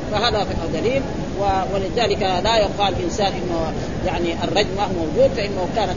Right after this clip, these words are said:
آية موجودة في القرآن: "الشيخ والشيخة إذا زنيا فارجموها نكالا من الله البتة والله عزيز حكيم"، ثم نسخ لفظها وبقي حكمها. باب لا يلزم المجنون والمجنونة إذا وقع في الزنا في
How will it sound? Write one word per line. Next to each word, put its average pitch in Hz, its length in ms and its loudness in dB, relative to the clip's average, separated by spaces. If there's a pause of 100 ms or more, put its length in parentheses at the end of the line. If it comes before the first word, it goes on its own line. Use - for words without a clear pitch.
آية 202 180 4
موجودة 165 360 0
في 175 80 -4
القرآن: 196 500 0 (320)
"الشيخ 220 320 0 (140)
والشيخة 202 420 0
إذا 175 300 0
زنيا 208 340 0 (440)
فارجموها 190 420 0
نكالا 190 360 2
من 170 240 0
الله 226 320 2 (300)
البتة 233 600 2
والله 202 420 2
عزيز 196 300 -2 (180)
حكيم"، 156 260 -4
ثم 202 500 0
نسخ 196 340 0
لفظها 240 400 4
وبقي 214 420 -2
حكمها. 156 640 -2 (1400)
باب 214 180 2
لا 202 140 4
يلزم 214 260 2 (100)
المجنون 180 480 0
والمجنونة 208 600 0
إذا 190 260 2
وقع 214 280 0
في 196 80 -2
الزنا 233 340 0
في 196 140 -2